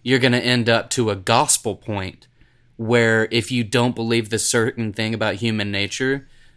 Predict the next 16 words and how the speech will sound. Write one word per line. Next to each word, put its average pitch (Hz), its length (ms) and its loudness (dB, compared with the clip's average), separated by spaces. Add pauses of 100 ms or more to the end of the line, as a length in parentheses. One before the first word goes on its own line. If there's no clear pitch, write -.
then 117 340 0
you're 117 140 2
probably 123 720 0
not 113 380 0
going 107 400 -2
to 113 140 -6
believe 104 560 -6
that, 101 420 0 (560)
you 123 140 0
know, 104 320 0 (240)
a 120 100 2
virgin 120 480 2
birth 135 320 0
was 110 140 -2
necessary, 110 960 0 (360)
because 110 800 0